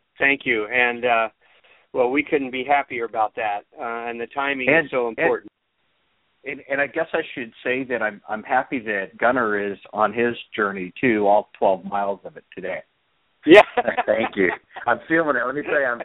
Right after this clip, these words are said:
Speaker 3: feeling it right now. That's for sure. <laughs> Thank you.
Speaker 1: Oh, jeez.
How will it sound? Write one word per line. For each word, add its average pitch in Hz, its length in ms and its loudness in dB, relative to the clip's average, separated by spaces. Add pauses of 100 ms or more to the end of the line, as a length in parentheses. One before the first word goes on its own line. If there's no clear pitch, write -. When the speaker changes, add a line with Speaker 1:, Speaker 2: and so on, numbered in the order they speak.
Speaker 3:
feeling 147 300 -8
it 107 60 -12
right 104 280 -4
now. 101 300 -4
That's 101 140 -10
for 98 180 -12
sure. 92 280 -8 (280)
<laughs> - 460 -10
Thank 110 240 -2
you. 82 160 -10 (1300)
Speaker 1:
Oh, 131 320 -2 (160)
jeez. 107 220 -16